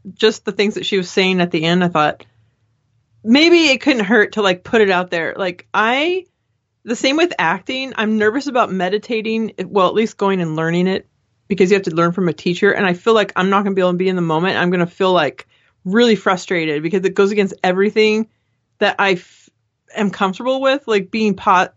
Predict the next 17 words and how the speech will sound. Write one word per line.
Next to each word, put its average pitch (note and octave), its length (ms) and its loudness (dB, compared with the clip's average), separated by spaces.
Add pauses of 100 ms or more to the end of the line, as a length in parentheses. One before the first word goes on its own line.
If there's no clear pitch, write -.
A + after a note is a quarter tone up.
(140)
positive A3 520 0
towards F#3 280 -2
myself G3+ 720 0 (400)
and G#3+ 260 0
being F#3 560 0 (240)
that F3+ 220 -2
kind A#3+ 160 0
of G3 80 0
a - 20 -12
person G#3 320 -4
is G3 140 -4
so, G3 220 0
like, E3 260 -2
opposite F3 400 -2
of F3 120 -4
me F3+ 240 2
that F3+ 280 0